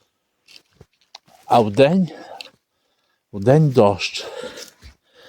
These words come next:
Тільки, бачите, такі грузді, чи як їх називаються, грузді. Такі знайшов.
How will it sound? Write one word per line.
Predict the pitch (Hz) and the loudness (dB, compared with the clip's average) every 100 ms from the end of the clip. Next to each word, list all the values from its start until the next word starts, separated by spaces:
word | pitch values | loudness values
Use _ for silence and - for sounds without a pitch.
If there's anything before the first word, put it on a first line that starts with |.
| _ _ _ _ _ | _ _ _ _ _
Тільки, | - 135 139 - 135 117 - | -2 0 0 0 0 0 -2
бачите, | 117 120 - - 123 | 0 0 -2 -8 -6
такі | - - 131 113 - - _ _ _ - - - _ - _ _ _ _ _ _ - | -6 -6 -4 -4 -6 -20 _ _ _ -16 -16 -16 _ -20 _ _ _ _ _ _ -2
грузді, | - 139 101 113 139 139 113 110 160 160 - _ _ _ - - _ _ | 0 2 2 6 8 8 6 4 6 6 2 _ _ _ -20 -20 _ _
чи | - 117 | -4 0
як | 113 - | 0 -2
їх | 110 - | -20 -10
називаються, | 113 104 107 104 98 90 _ 101 | -6 -4 -2 0 -2 -4 _ -16
грузді. | 82 110 113 110 117 117 _ _ _ _ _ _ _ _ _ _ _ _ _ | -12 -8 -8 -8 -6 -6 _ _ _ _ _ _ _ _ _ _ _ _ _
Такі | - - - 131 123 - - | -16 -14 -2 -2 -2 -8 -12
знайшов. | 113 123 123 110 139 123 117 - - | -6 0 0 2 2 2 0 -10 -20